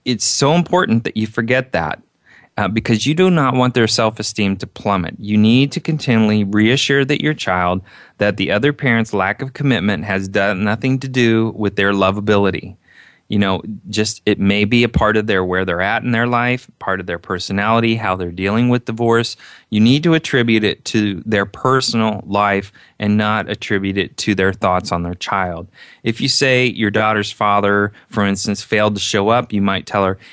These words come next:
"Even adults make mistakes, and sometimes they hurt people they love." You know, canceling at the last minute, even when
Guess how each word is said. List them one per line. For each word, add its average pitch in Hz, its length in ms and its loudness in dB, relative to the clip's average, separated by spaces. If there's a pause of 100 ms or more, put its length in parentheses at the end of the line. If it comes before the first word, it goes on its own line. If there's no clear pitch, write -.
(100)
"Even 107 240 2
adults 156 400 2
make 135 260 0
mistakes, 120 680 0 (220)
and 95 120 -4
sometimes 127 520 0
they 123 80 2
hurt 123 340 -2
people 123 240 -4
they 123 160 2
love." 120 420 0
You 107 160 -4
know, 101 240 -2 (220)
canceling 135 480 -2
at 147 120 -4
the 147 60 0
last 135 320 0
minute, 113 280 2
even 143 500 0 (300)
when 120 500 4